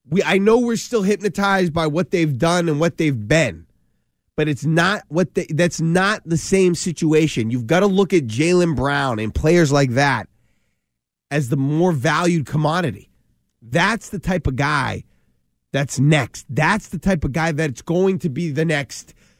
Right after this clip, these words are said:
you know, maybe not James Harden, but he's gonna be the next dude. Let's talk to Paul in Westfield on Kevin Durant. Paul, how are you?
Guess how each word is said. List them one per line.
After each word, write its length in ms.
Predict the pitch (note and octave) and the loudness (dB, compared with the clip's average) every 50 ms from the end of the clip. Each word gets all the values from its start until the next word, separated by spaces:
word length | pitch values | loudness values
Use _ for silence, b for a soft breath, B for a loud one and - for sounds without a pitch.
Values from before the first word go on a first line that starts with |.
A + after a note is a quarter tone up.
| _ _ _ _ _ - | _ _ _ _ _ -4
you 100 | F3 E3 | -2 -2
know, 220 | E3 D3+ C3 C3+ | 0 0 0 0
maybe 220 | D#3+ E3 E3 F3 | 2 2 2 2
not 180 | F3 E3 D#3+ D3+ | 2 0 0 -2
James 400 | A#2 A2+ D3+ D#3 E3 E3 D#3+ - | -2 -2 -2 0 0 0 0 0
Harden, 380 | - F3+ G3+ F#3+ F3+ E3 D3+ C#3 | 0 2 2 2 0 -2 -4 -4
but 160 | E3+ D#3+ C#3+ - _ _ _ - | -4 -4 -6 -8 _ _ _ -14
he's 400 | C3 C3+ D3+ D#3+ F#3 G#3+ G#3+ F3 | -10 -6 -2 2 4 4 4 4
gonna 160 | F3 A#3 A3+ | 4 4 4
be 80 | F3 G#3+ | 2 2
the 140 | E3+ G3+ G3 | 2 2 2
next 300 | G3+ G#3 G3 D3+ D#3 C3+ | 2 0 -2 -2 -4 -2
dude. 360 | F3 A3 G#3 B2 - - _ _ _ _ _ _ _ _ _ _ _ _ _ _ _ _ _ _ _ _ _ _ _ _ _ _ _ _ _ _ _ _ _ _ _ _ _ _ _ _ _ _ _ _ _ _ _ _ _ _ _ _ _ _ _ _ _ _ _ _ _ _ _ _ _ _ _ _ _ _ _ _ _ _ _ - | 0 0 0 0 -2 -6 _ _ _ _ _ _ _ _ _ _ _ _ _ _ _ _ _ _ _ _ _ _ _ _ _ _ _ _ _ _ _ _ _ _ _ _ _ _ _ _ _ _ _ _ _ _ _ _ _ _ _ _ _ _ _ _ _ _ _ _ _ _ _ _ _ _ _ _ _ _ _ _ _ _ _ -16
Let's 140 | C3+ - - | -16 -10 -6
talk 180 | G3 F3+ D#3+ | -6 -6 -4
to 100 | - - | -6 -6
Paul 460 | C3 - - D3 E3+ E3 E3 E3 D#3 D3+ | -6 -6 -4 -2 0 2 2 2 0 0
in 140 | C#3+ C3+ | -2 -2
Westfield 720 | - D3 D3 C3+ - - - - A#2 G#2+ F#2 E2+ E2+ _ _ _ _ _ _ - | -2 -4 -4 -6 -8 -10 -10 -8 -6 -6 -6 -8 -10 _ _ _ _ _ _ -4
on 140 | A#2+ B2+ A#2 | -4 -4 -2
Kevin 280 | - B2+ A#2+ A#2+ A#2+ | -2 -2 -2 0 0
Durant. 360 | A#2+ B2 A#2+ A#2 G#2+ F#2+ D#2+ - | 0 0 0 0 -2 -4 -6 -2
Paul, 280 | - - D#3 D3 C3 | 0 0 2 2 0
how 100 | C#3 D3+ | 0 0
are 80 | D3+ D#3 | 0 2
you? 240 | D#3 D3+ C3 F#2 | 2 2 0 -2